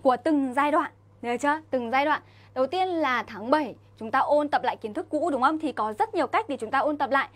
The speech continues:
Thì cách mà mình sử sư mê nhất cho các bạn đó chính là làm đề thi.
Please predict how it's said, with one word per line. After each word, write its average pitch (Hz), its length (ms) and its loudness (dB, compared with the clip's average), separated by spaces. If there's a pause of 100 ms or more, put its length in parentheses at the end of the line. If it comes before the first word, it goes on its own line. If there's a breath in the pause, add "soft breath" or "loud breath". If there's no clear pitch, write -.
(300 loud breath)
Thì 294 300 4
cách - 260 -4
mà 294 100 2
mình 247 180 -4
sử 269 220 -4
sư 349 180 -6
mê 330 160 2
nhất 403 220 2
cho 427 60 -2
các 320 120 0
bạn 349 240 -2
đó 220 140 -4
chính 226 180 -8
là 247 160 -4
làm 233 280 -6
đề 208 160 2
thi. 294 180 0